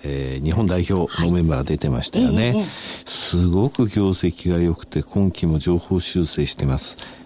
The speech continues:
Speaker 1: えー、弊社、スプリングキャピタル社の、えー、経営指標ランキングで何位の会社なのか、えー、ぜひお聞きください。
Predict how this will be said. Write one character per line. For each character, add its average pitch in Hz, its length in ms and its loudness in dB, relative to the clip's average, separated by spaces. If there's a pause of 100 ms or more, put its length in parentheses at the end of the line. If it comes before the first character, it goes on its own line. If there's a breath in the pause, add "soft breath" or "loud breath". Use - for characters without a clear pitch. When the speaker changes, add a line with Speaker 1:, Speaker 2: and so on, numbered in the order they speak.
(160)
Speaker 1:
え 65 720 0
ー、 - 20 -12
弊 87 220 0
社、 - 260 -2 (180)
ス - 120 -10
プ - 100 -2
リ 101 100 4
ン 98 80 4
グ 92 40 2
キ 95 100 -4
ャ 92 60 0
ピ - 80 -8
タ 101 160 0
ル 95 80 2
社 95 220 2
の、 113 340 2 (240)
え 71 120 -2
ー、 - 40 -12
経 - 140 -2
営 98 60 4
指 92 260 2
標 92 200 2
ラ 101 160 2
ン 101 120 2
キ 82 160 0
ン 78 40 4
グ 78 80 4
で 76 120 2
何 127 400 4
位 165 60 6
の 90 120 2
会 82 220 -2
社 82 160 -2
な 76 120 2
の 69 120 0
か、 - 200 -4 (560 loud breath)
え 127 460 -4
ー、 - 60 -14
ぜ 110 140 2
ひ 80 360 0
お - 60 -8
聞 - 40 -6
き - 260 -16
く - 100 -6
だ - 140 -4
さ 71 180 -4
い。 - 80 -8